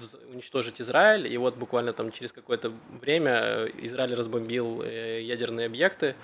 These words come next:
э, в Ираке, и после этого еще был, э, такой же инцидент, э, в Сирии.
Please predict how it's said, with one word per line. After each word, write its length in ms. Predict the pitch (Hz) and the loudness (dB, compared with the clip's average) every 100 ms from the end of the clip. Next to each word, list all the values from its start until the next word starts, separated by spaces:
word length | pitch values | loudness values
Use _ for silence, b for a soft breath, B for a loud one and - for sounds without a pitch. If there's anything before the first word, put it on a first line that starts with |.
| B B _ _ _ | B B _ _ _
э, 440 | 120 120 120 120 120 | -2 0 2 2 2
в 160 | 117 131 | 2 6
Ираке, 360 | 123 120 - | 6 6 0
и 40 | 113 | -6
после 260 | 123 135 | -2 0
этого 160 | 127 117 | 2 0
еще 160 | - | -2
был, 340 | 113 113 110 110 - - | -2 0 0 -4 -12 -4
э, 240 | 113 110 110 - - - | 0 0 -2 -8 -20 -6
такой 200 | 123 139 | -2 0
же 80 | 127 | 0
инцидент, 460 | 117 120 123 117 110 - | -2 -2 -2 -2 -4 -8
э, 160 | 113 | -8
в 40 | 113 - | -8 0
Сирии. 340 | 185 185 147 | 2 2 0